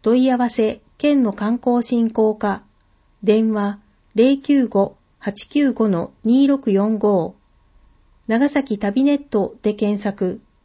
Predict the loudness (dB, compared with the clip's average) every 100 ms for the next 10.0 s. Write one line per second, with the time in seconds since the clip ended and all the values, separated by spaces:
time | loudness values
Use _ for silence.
0 | _ _ _ _ -2 0 2 -2 -6 -4
1 | -4 -6 -4 -2 -2 -6 _ _ -4 -2
2 | 0 0 -2 0 0 2 0 0 -2 -4
3 | -6 -8 -12 -18 _ _ _ _ _ _
4 | _ _ _ -8 -4 -2 -2 -2 -2 -2
5 | -2 -4 -8 -14 _ _ _ _ -10 -4
6 | 0 2 2 -2 -2 -6 -8 _ -8 -2
7 | -2 -2 -4 -4 -4 -4 -4 -4 -4 -6
8 | -6 -6 -4 -6 -8 -14 _ _ -2 0
9 | 0 -4 -2 0 2 0 -2 -6 -10